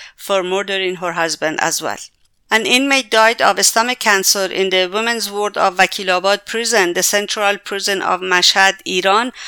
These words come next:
on Sunday, July twenty-four, due to lack of medical attention. Azam Fordi was imprisoned in the women's ward of Vakilabad three years ago on drug-related charges.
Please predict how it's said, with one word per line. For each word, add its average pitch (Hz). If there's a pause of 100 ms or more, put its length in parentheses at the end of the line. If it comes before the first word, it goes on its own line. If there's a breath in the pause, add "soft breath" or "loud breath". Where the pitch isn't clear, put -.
(200 loud breath)
on 202
Sunday, 233
July 190
twenty-four, 190
due 196
to 208
lack 190
of 185
medical 185
attention. 165 (320 loud breath)
Azam 208
Fordi 226
was 202
imprisoned 226
in 185
the 185
women's 196
ward 185
of 175
Vakilabad 180
three 220
years 247
ago 175 (360 loud breath)
on 202
drug-related 175
charges. -